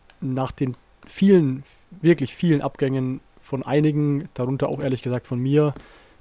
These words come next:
schon ein bisschen belächelt wurden, ob sie dieses Jahr, ob das dieses Jahr was werden kann. Cam Newton von der Verletzung gesigned, weil wie wird der zurückkommen? Viele Fragezeichen dabei. Und dann in Woche zwei gegen, gegen die,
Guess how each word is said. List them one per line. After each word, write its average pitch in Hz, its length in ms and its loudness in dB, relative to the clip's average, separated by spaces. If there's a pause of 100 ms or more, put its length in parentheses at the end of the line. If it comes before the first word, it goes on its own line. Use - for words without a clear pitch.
(140)
schon 135 260 -2
ein 127 60 -2
bisschen 139 640 0
belächelt 139 440 0
wurden, 139 220 4
ob 131 120 -2
sie 139 100 -4
dieses 127 260 -6
Jahr, 139 80 0
ob - 80 -6
das - 120 -8
dieses 127 200 0
Jahr 135 100 6
was 131 140 0
werden 143 240 4
kann. 139 320 2
Cam 139 220 0
Newton 151 580 0
von - 160 -4
der 139 80 0
Verletzung 147 420 0
gesigned, 143 440 2
weil 139 100 0
wie 139 100 -2
wird 139 140 2
der 143 120 2
zurückkommen? 143 520 -2
Viele 160 240 4
Fragezeichen 147 640 2
dabei. 143 280 4 (560)
Und 139 140 -2
dann 156 340 4
in 147 160 -4
Woche 156 220 -2
zwei 143 300 0
gegen, 151 400 0
gegen 147 220 -2
die, 143 80 -4